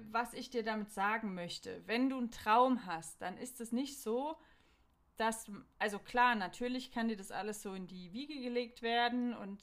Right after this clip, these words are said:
das kann dir alles ge-, zufallen und leicht gehen.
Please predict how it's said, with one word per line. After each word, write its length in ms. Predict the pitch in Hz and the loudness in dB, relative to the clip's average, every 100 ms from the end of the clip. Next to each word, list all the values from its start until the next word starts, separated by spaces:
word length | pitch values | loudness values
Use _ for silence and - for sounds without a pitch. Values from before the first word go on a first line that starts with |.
| - | -14
das 120 | 185 - | -14 -8
kann 140 | 196 | -6
dir 100 | 175 | -4
alles 200 | 165 - | -6 -10
ge-, 100 | 170 - - - - | -18 -14 -14 -14 -12
zufallen 840 | - 320 349 - 247 254 262 247 | -6 -6 -2 2 4 4 0 -2
und 180 | 190 165 | -4 -2
leicht 480 | 160 240 277 - | -2 -2 -6 -10
gehen. 320 | 269 277 294 | -6 -4 -2